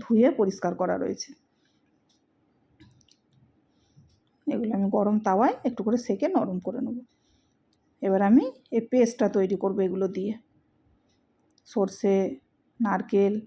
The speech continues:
কাজু বাদাম, এগুলো দিয়ে আমি পেস্ট করব।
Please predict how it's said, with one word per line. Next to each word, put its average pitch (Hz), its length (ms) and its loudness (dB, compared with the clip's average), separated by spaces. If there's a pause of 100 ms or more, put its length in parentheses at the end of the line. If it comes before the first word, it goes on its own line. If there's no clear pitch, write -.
(460)
কাজু 196 220 2
বাদাম, 202 440 2 (200)
এগুলো 208 340 0
দিয়ে 214 160 2
আমি 277 140 6
পেস্ট 175 280 -6
করব। 233 220 -10